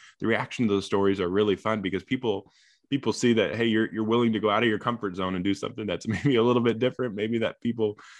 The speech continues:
don't necessarily normally do, but it just was so fun. Like, and it was so fun to, to be a part of those things and to, you know, to write about my return to,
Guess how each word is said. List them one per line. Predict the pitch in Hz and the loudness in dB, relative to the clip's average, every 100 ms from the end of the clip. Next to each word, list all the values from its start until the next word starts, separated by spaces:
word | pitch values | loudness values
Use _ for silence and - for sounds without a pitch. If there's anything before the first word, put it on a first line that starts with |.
| - - | -20 -2
don't | 113 104 | 0 0
necessarily | 110 - 107 113 113 | -2 -2 0 0 2
normally | 110 110 120 113 110 | 2 0 0 0 0
do, | 107 110 107 | 0 -2 -2
but | 90 - - | -6 -8 -8
it | 120 | -8
just | - 117 120 | -4 -4 -2
was | 104 | 0
so | 107 101 | 0 0
fun. | - 104 85 | 2 0 0
Like, | 78 78 95 | -4 -6 -4
and | 92 | -4
it | 90 | -2
was | 101 98 | -2 0
so | 107 | -2
fun | 98 104 101 | 0 -2 0
to, | 87 78 - - _ | -2 -4 -12 -20 _
to | 98 | -2
be | 98 | 0
a | 98 | -2
part | - 98 98 | 0 0 0
of | |
those | 90 87 - | 0 -2 -2
things | 92 87 82 | -4 -2 -4
and | 82 | -4
to, | 78 80 - | -2 -4 -4
you | 98 | -4
know, | 92 | -2
to | 98 | -2
write | 95 98 | 0 2
about | 101 95 90 85 | 2 0 0 -4
my | 92 | -4
return | 92 95 - 101 | -2 -4 -2 -2
to, | 95 | -2